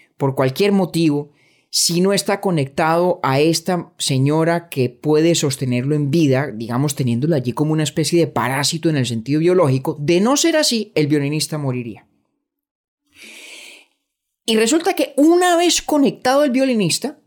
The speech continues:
si la señora decide, "No, señor, venga, yo lo desconecto", el tipo va a morir. Eso se sabe, ¿cierto? Entonces lo que Thompson dice es, "Oiga, la mayoría de nosotros en un caso como esos, pensaríamos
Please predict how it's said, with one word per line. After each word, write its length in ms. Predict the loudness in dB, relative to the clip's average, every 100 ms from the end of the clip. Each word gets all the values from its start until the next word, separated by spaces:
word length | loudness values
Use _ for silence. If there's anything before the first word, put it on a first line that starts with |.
| _
si 680 | -6 -2 0 0 0 2 2
la 160 | 2 2
señora 420 | 2 2 2 2
decide, 480 | 2 0 0 0 -2
"No, 140 | -4 0
señor, 460 | 0 2 0 0
venga, 240 | -2 0 0
yo 140 | 2
lo 140 | 2
desconecto", 720 | 2 0 0 0 0 -4 -6 _
el 120 | -4
tipo 260 | -2 -2 0
va 80 | 0
a 40 |
morir. 380 | 0 -2 -4 _ _ _ _ _ -10
Eso 160 | -4
se 160 | 0 0
sabe, 360 | 0 -2 -4 _ _ _ -8
¿cierto? 440 | -2 -2 -4 -18 _ -20 -20 -20 -10
Entonces 440 | -4 -2 0 -2 -2
lo 120 | -2
que 120 | -4
Thompson 420 | -4 -4 -4 -4
dice 360 | -4 -4 0 0
es, 180 | -2 -4 _ _ _
"Oiga, 400 | 0 2 -2 -8 _ _
la 220 | -2 0 2
mayoría 640 | 2 2 2 2 2 2
de 60 |
nosotros 480 | 0 0 -2 -4 -4
en 100 | -4
un 100 | -4
caso 320 | -6 -6 -4 -4
como 240 | -2 -2
esos, 460 | -2 -6 -12 -18 _ _ _ _ -2
pensaríamos 1200 | 0 2 2 0 2 2 0 -2 -6 -8 -10 _